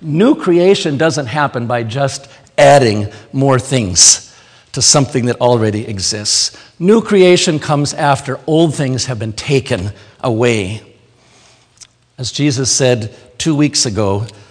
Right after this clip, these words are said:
new creation comes after every stone has been taken away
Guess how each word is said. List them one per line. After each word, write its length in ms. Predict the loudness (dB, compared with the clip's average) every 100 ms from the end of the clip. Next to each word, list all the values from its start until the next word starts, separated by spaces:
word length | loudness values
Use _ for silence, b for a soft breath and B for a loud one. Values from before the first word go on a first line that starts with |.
| b b b b
new 220 | -2 2 2
creation 540 | 2 4 4 2 -2
comes 320 | -2 -2 0
after 380 | 0 -2 -2 -8 0
every 380 | 2 4 2 2
stone 680 | 2 0 0 2 2 2
has 200 | 0 -4
been 180 | -6 -8
taken 360 | -4 -6 -4 -4
away 540 | -2 -2 -4 -4 -10